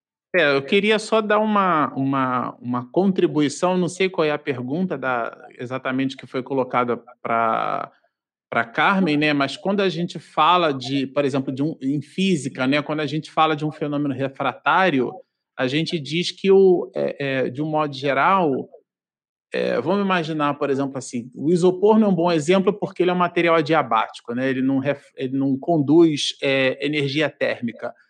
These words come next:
Mas um, um, um material seria um, um, alguma coisa que fosse resistente, né? Que oferecesse resistência, ou uma ação química ou uma ação física.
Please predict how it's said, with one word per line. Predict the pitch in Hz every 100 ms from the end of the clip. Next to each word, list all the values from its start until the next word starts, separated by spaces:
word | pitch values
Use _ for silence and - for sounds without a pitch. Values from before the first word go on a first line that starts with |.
| _ _
Mas | - 180 190
um, | 233
um, | 220 185 180 -
um | 165
material | 170 170 175 160 160 156 -
seria | - 170 175 185
um, | 185 180 - 170
um, | 170 170 -
alguma | 156 156 180
coisa | 165 190 196
que | 185
fosse | 202 202
resistente, | 185 185 233 202 208 202 - - 185 175 143 - - 107 - _ _ _ _ -
né? | 131
Que | 135 156
oferecesse | 165 - 185 180 180 220 214 214
resistência, | 185 196 185 185 - 147 123 123 - 113 - _ - - _
ou | 254 233 180
uma | 165 160 156
ação | 156 - 190 196
química | 196 214 214 214 226 233 - -
ou | 180 196 190
uma | 190 185 180
ação | 175 - 185 190
física. | 190 - 165 147 127 120 120